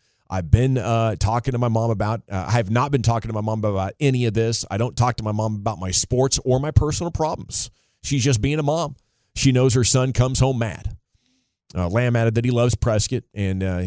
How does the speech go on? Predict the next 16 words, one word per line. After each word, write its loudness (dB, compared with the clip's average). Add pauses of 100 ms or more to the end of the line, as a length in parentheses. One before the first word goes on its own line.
(120)
and -2
he 4
knows 0
that. -8
He -14
said -4
Lamb -4
has 0
supported 0
the -6
quarterback -4
throughout -2
his -2
time -2
in -4
Dallas. -4